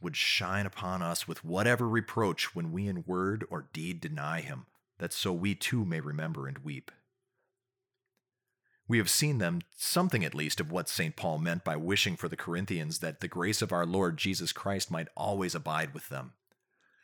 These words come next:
He meant the perpetual light of his presence, to pity and encourage and love and warn and forgive.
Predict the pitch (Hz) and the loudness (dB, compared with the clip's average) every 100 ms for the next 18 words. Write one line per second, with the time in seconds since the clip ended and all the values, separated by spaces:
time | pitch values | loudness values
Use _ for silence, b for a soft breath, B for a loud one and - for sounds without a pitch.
0 | b b - 117 113 147 110 - 95 - | b b -2 2 4 2 0 -2 -4 -2
1 | 170 - 185 131 107 107 117 104 92 - | -2 0 2 2 2 2 2 0 -4 0
2 | 92 87 69 - - - b b b b | 0 0 -2 -6 -8 -8 b b b b
3 | b - - - 147 107 67 - 87 85 | b -4 -2 0 2 2 -2 -6 -4 -2
4 | 85 - 135 107 82 87 82 95 107 104 | 0 0 4 4 2 0 -2 2 4 4
5 | 82 80 80 98 113 113 92 82 76 - | 2 -2 -4 0 2 4 4 2 0 -4
6 | 78 95 95 67 - | 2 4 4 2 -8